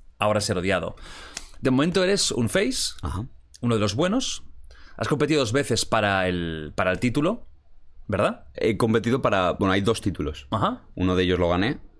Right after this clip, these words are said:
Speaker 2: y el otro es el título de N X T U K de la marca. Eh, para ese he competido dos veces por él.
Speaker 1: Dos veces.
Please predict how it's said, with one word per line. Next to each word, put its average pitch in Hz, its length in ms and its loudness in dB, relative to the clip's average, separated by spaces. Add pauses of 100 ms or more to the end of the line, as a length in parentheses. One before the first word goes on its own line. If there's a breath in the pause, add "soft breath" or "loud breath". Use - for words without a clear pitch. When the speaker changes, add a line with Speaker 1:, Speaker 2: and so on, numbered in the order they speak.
(340)
Speaker 2:
y 87 260 2
el 80 360 2
otro 90 300 2
es 92 160 -2
el 78 260 0
título 87 320 0
de 82 120 0
N 80 120 0
X 78 140 -6
T 80 100 0
U 76 80 -4
K 78 100 -2
de 73 120 -2
la 71 80 -4
marca. 113 440 -4 (160)
Eh, - 160 -4
para 78 180 -2
ese 76 120 -2
he 78 60 -4
competido 76 400 -4
dos 73 120 -4
veces 73 200 -12
por - 160 -16
él. - 80 -16 (160)
Speaker 1:
Dos 117 180 0
veces. - 420 -8